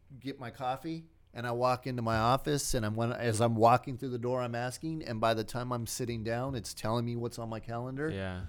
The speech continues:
Speaker 1: And then it automatically even goes into my, my song while I'm just kinda looking over, you
Speaker 2: That's
Speaker 1: know,
Speaker 2: cool.
Speaker 1: e-, email and
Speaker 2: I
Speaker 1: stuff.
Speaker 2: can't do that. I can't have, like,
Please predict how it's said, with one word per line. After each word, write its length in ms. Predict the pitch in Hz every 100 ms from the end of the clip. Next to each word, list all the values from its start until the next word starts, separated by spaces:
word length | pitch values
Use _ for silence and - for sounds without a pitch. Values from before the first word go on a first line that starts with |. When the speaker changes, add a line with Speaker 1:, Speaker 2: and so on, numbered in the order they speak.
| - -
Speaker 1:
And 280 | - 120 113
then 280 | 117 117 113
it 460 | - 120 117 101 -
automatically 600 | 113 113 110 107 110 117
even 240 | 117 101 107
goes 260 | 107 104
into 240 | 104 98 104
my, 480 | 104 101 98 98 98 -
my 300 | 110 107 101
song 640 | 98 - 101 101 104 104 104 - - - -
while 200 | 107 110
I'm 140 | 104
just 200 | 104 107 -
kinda 180 | 104
looking 340 | 104 110 104 107
over, 560 | 104 104 104 104 104 98
you 120 | 104
Speaker 2:
That's 120 | 104 101
Speaker 1:
know, 60 |
Speaker 2:
cool. 280 | 104 92 92 - - - -
Speaker 1:
e-, 440 | - - - 127
email 260 | 117 113 107
and 100 | 104
Speaker 2:
I 20 |
Speaker 1:
stuff. 200 | - 107
Speaker 2:
can't 240 | 165 165 123
do 140 | 123
that. 220 | 113 73
I 80 | 101
can't 280 | - 127 104
have, 340 | 107 107 107
like, 400 | 104 92 90 -